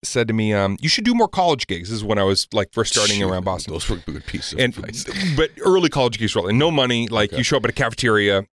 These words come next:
Speaker 2: Okay.
Speaker 1: you're like, you know, you're like, uh, fodder for while they're
Speaker 2: Oh.
Speaker 1: eating their snacks, and then
Speaker 2: Okay.
Speaker 1: you look up and there's a comedian there. But he said, "You should do a lot of college gigs." And I was trying to be a club comic. I thought
Speaker 2: Mm.
Speaker 1: that's, that was
Speaker 2: Mm-hmm.
Speaker 1: the cool road. Yeah.
Speaker 2: Mm-hmm.
Speaker 1: And I said, "Why do you think I should do a lot of college gigs?" And he said,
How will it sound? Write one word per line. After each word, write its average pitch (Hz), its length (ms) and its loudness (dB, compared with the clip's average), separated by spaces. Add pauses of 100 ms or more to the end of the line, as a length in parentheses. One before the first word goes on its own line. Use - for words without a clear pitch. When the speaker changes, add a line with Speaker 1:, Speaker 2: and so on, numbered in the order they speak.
Speaker 2:
Okay. 101 160 0
Speaker 1:
you're 104 180 2
like, 95 280 2
you 113 120 -2
know, 95 120 4
you're 104 340 2
like, 95 360 0
uh, 90 360 0
fodder 98 540 0
for 98 440 4
while 101 200 2
they're 98 160 2
Speaker 2:
Oh. 104 40 -8
Speaker 1:
eating 101 280 0
their 92 120 0
snacks, 95 480 -4
and 95 120 -4
then 98 80 -4
Speaker 2:
Okay. 98 80 -6
Speaker 1:
you 98 40 -2
look 92 160 -6
up 95 100 -4
and - 80 -10
there's 95 140 -2
a 82 60 -8
comedian 120 440 -2
there. 87 160 0 (380)
But 127 80 2
he 127 60 2
said, 127 260 0
"You 135 60 -4
should 147 160 -6
do 170 80 0
a - 20 0
lot 160 160 2
of 139 140 0 (180)
college 123 320 0
gigs." 90 360 -4 (140)
And - 120 2
I 139 40 2
was 170 100 -2
trying 127 160 0
to - 40 -4
be 117 60 2
a 101 60 -2
club 90 360 -4
comic. 185 380 -2
I 87 80 -2
thought 87 160 -6
Speaker 2:
Mm. 85 60 -10
Speaker 1:
that's, 87 240 -6 (180)
that 92 140 -2
was 101 80 -16 (140)
Speaker 2:
Mm-hmm. 82 180 -16
Speaker 1:
the - 60 -4
cool 175 260 4
road. 92 280 4
Yeah. 95 120 -2
Speaker 2:
Mm-hmm. 80 140 -10 (180)
Speaker 1:
And 117 100 -4
I 120 60 0
said, 120 240 0
"Why 120 140 4
do 139 60 0
you 135 60 0
think 139 160 -4
I 127 60 0
should - 140 -8
do 131 100 2
a - 20 2
lot 117 180 2
of - 60 -8
college 113 300 -2
gigs?" 92 260 -6
And 95 100 -4
he 95 60 -2
said, 98 340 0